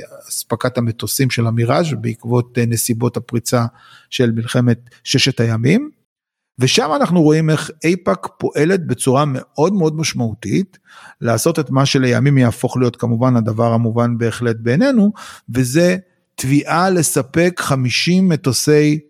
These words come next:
פנטום לישראל. עכשיו, אנחנו יודעים היום מהארכיון של הנשיא ג'ונסון, שהוא מ-, ממש מבקש מקנן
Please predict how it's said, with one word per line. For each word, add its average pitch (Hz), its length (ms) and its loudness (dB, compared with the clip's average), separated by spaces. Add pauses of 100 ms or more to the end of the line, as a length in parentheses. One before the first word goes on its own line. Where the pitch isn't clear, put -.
(260)
פנטום 208 600 -2
לישראל. 123 540 -6 (340)
עכשיו, 123 240 0 (600)
אנחנו 139 240 -4
יודעים 147 300 4
היום 135 520 2 (480)
מהארכיון 120 1040 0
של 139 220 2
הנשיא 123 640 2 (400)
ג'ונסון, 117 580 -4 (400)
שהוא 135 440 2
מ-, 151 320 -2 (120)
ממש 139 440 0
מבקש 135 1080 -2 (160)
מקנן 151 720 -2